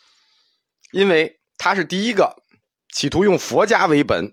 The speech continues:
统一释道儒三家的。此后每一代都有大师企图干这件事情，就是我们中国知识分子就是心大嘛，就是要统一三家。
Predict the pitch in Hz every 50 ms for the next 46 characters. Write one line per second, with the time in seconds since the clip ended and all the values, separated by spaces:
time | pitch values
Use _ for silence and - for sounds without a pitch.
0 | _ - - 127 120 117 113 120 - - 156 131 104 107 98 101 101 104 - 98
1 | 95 98 98 90 82 85 80 78 - _ _ _ _ _ _ _ _ _ _ _
2 | _ _ _ _ _ - - - _ _ _ _ _ - - 165 - - 233 196
3 | 151 - - _ _ _ _ _ - 123 135 131 123 120 123 165 185 233 180 151
4 | 127 101 135 135 120 98 98 - - 85 92 - - - 113 113 - - _ _
5 | _ _ - - - 123 - 123 131 147 165 139 117 113 107 104 101 98 - -
6 | 104 87 - 82 - _ _ _ _ _ _ _ _ _ _ _ _ _ _ _
7 | _ _ - 87 95 95 90 82 85 82 90 - _ - 165 175 165 127 113 107
8 | 110 113 104 - - 107 95 - 82 80 76 101 98 95 - - 139 139 139 143
9 | 117 92 80 73 69 67 - _ _ _ _ _ _ - - - - _ _ _
10 | _ _ - 104 101 92 101 101 110 101 98 - - 101 95 110 120 117 - 120
11 | 113 113 107 113 107 101